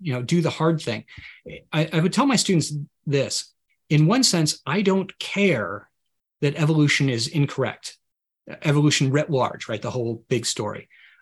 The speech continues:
I don't really care that that's incorrect because that's not what motivates me as a young Earth creationist to show that somebody else is wrong. If that's what motivates me,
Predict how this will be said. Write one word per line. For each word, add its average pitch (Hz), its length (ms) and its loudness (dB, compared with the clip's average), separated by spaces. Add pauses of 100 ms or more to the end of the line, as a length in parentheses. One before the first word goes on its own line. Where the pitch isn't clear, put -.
I 147 60 2
don't 240 180 2
really 233 220 2
care 247 280 -4
that 214 140 -4
that's - 460 -6
incorrect - 580 -6 (380)
because 156 260 2
that's 180 220 0
not 190 180 2
what 180 140 0
motivates 151 600 2
me 127 140 -4
as 117 140 -4
a - 20 -4
young 127 200 -2
Earth 113 140 -6
creationist 139 500 -2
to - 60 -6
show 151 220 4
that 131 140 -2
somebody 135 280 2
else 120 220 -2
is 110 140 -8
wrong. 123 280 -2
If 135 140 -10
that's 190 300 0
what 196 100 0
motivates 151 500 0
me, 113 300 -6